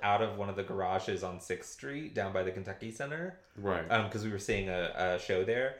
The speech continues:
Speaker 1: and just went the total wrong direction.
Speaker 2: <laughs>
Speaker 1: And we were all like, "What the fuck? Like, you can't do that." So, yeah,
Speaker 2: Mm.
Speaker 1: so Giles literally has to shout at Cordelia.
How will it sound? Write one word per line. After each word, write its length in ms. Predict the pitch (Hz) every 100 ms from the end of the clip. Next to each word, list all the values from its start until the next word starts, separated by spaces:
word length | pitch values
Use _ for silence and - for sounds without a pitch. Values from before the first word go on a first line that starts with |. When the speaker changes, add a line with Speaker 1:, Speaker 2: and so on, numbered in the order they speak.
| - - _ _ _ _ _ -
Speaker 1:
and 160 | 120 117
just 200 | 117 113
went 180 | 107
the 80 | 98
total 400 | - - 101 92
wrong 220 | 92 90 87
direction. 540 | 87 262 262 247 -
Speaker 2:
<laughs> 40 |
Speaker 1:
And 200 | - 107
we 80 | 107
were 120 | 110
all 180 | 107 98
like, 180 | 95 92 98
"What 260 | 101 98
the 100 | 113
fuck? 500 | 113 - 104 95 -
Like, 400 | 101 92 95 - -
you 100 | 104
can't 320 | 104 101 107
do 160 | 127 240
that." 600 | 170 131 135 135 135 - - - -
So, 120 | 117
yeah, 280 | 107 90 78
Speaker 2:
Mm. 40 |
Speaker 1:
so 220 | 127 123
Giles 680 | 113 139 143 156 156 151 - - _ _ _ _ _ _ 117
literally 460 | 120 143 170 185
has 240 | 165 139 -
to 100 | 117
shout 800 | - - - - 117 113 101 -
at 200 | 107 -
Cordelia. 920 | 110 104 95 95 90 92 92 - 104